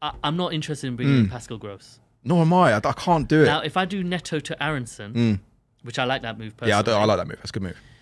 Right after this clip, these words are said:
Speaker 1: Maybe that's a good move to go for 'cause I'm moving with the times, and also Leeds are a different team now.
Speaker 2: Could you get? Could you do Neto to Harrison? Harrison hasn't gone up yet, has he? Is
Speaker 1: I
Speaker 2: Harrison
Speaker 1: c-,
Speaker 2: still
Speaker 1: I,
Speaker 2: at
Speaker 1: I could do
Speaker 2: six?
Speaker 1: Harrison or Aronson, but
Speaker 2: Yeah.
Speaker 1: I'd rather have Aronson. I, I've
Speaker 2: Because
Speaker 1: been
Speaker 2: of
Speaker 1: more
Speaker 2: the
Speaker 1: impressed
Speaker 2: price
Speaker 1: on
Speaker 2: point.
Speaker 1: the eye test.
Speaker 2: Really?
Speaker 1: Yeah.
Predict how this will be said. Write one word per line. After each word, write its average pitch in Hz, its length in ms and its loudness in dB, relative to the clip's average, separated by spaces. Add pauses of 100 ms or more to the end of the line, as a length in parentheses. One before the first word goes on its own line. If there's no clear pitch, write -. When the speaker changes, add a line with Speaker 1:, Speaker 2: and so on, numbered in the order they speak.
(560)
Speaker 1:
Maybe 165 380 -2
that's 165 220 -2
a - 20 -14
good 139 220 -6
move 139 160 -6
to - 80 -14
go 131 160 -4
for 120 180 -10
'cause 113 140 -12
I'm 120 120 -6
moving 120 240 -6
with 117 120 -8
the 120 80 -12
times, 120 340 -8
and 123 100 -8
also 139 240 -8
Leeds 147 280 -8
are 151 80 -2
a - 20 -12
different 147 300 -12
team 165 180 -8
now. 107 220 -10 (160)
Speaker 2:
Could 202 200 0
you 233 80 0
get? 214 260 4 (260)
Could 185 180 0
you 196 80 -2
do 196 160 2
Neto 190 300 4
to 180 100 0
Harrison? 180 360 2
Harrison 117 240 0
hasn't 95 180 -4
gone 82 100 -6
up - 140 -8
yet, 101 100 -4
has 123 100 -4
he? - 140 -8 (540)
Is 135 80 -6
Speaker 1:
I 165 40 6
Speaker 2:
Harrison 170 180 4
Speaker 1:
c-, - 40 2
Speaker 2:
still - 100 2
Speaker 1:
I, 226 40 6
Speaker 2:
at - 20 4
Speaker 1:
I - 40 -2
could 294 100 4
do 302 60 4
Speaker 2:
six? 233 80 4
Speaker 1:
Harrison 214 340 0
or 220 200 -2
Aronson, 123 400 -6
but 139 120 0
Speaker 2:
Yeah. - 60 6
Speaker 1:
I'd 185 80 2
rather 170 200 2
have 127 120 -4
Aronson. 110 500 -8
I, 127 280 0
I've 120 80 0
Speaker 2:
Because - 260 2
Speaker 1:
been - 20 0
Speaker 2:
of 107 60 0
Speaker 1:
more 104 80 4
Speaker 2:
the 101 60 0
Speaker 1:
impressed 120 220 -4
Speaker 2:
price 117 140 4
Speaker 1:
on 113 80 -6
Speaker 2:
point. 95 100 0
Speaker 1:
the 92 60 -4
eye 113 40 -4
test. - 380 -14
Speaker 2:
Really? 110 400 0
Speaker 1:
Yeah. 107 160 -12